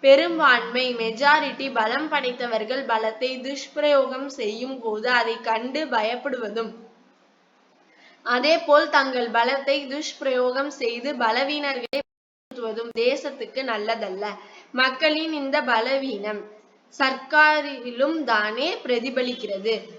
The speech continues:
மறுபடி நாம் இந்த தேசத்தில் வேண்டுமானால் சத்ர தர்மத்தை விருத்தி செய்ய வேண்டும்.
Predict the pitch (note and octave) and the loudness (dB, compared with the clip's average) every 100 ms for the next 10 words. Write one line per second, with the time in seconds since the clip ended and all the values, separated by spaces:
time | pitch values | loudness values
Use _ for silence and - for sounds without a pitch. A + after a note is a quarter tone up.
0 | - A#3 C4 D#4+ D4+ D4 D#4+ E4 C4+ C4 | -2 2 2 2 0 0 -2 -4 0 0
1 | C#4+ B3+ B3 B3+ D4+ A#3 A#3+ C4 C4+ B3 | 0 -4 -2 -2 -2 0 0 0 -2 -6
2 | - B3+ D4+ A#3+ A#3 B3 C4 C4+ A#3+ G3 | -4 -6 -4 -4 -4 -4 -6 -4 -6 -6
3 | G3 A3 G#3 - - - _ _ _ _ | -2 -2 -4 -10 -20 -20 _ _ _ _
4 | _ - - B3+ B3+ D#4 E4 D4 C4 C4 | _ -12 -2 0 0 2 2 4 2 0
5 | B3+ B3 C#4 D4+ A#3 A#3 A#3+ - C4 A#3 | -4 -4 -4 -2 -4 -8 -10 -8 -6 -6
6 | B3+ A#3+ B3 D4+ A3+ G#3 G3 A3 G#3 - | -4 -2 0 2 0 -2 -2 -4 -4 -10